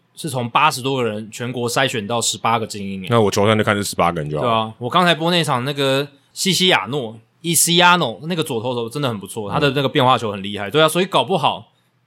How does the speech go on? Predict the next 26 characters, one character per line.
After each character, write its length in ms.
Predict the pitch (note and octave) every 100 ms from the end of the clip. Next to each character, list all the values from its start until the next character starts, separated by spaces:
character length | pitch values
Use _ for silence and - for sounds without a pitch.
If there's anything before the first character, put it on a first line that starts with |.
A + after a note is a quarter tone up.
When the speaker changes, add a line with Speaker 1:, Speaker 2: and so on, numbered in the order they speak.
| _
Speaker 1:
就 120 | -
是 140 | C#3 C#3+
已 100 | A2+
经 400 | A2+ B2+ B2+ C#3+
有 160 | C3 A#2
一 100 | C3+
些 340 | C#3 C3 C3
球 220 | B2+ B2
探 180 | A#2 C3
在 120 | A2+
注 200 | A#2+ C3
意 80 | A#2
他 160 | G#2+ G#2
们， 100 | G2+
Speaker 2:
一 20 |
定 160 | D3+ C#3
的 100 | B2
啊， 60 |
Speaker 1:
然 20 |
后 60 | A#2+
在 60 | B2
看。 80 | D3+
Speaker 2:
因 60 |
为 60 | B2+
你 80 | A#2+
说 120 | E3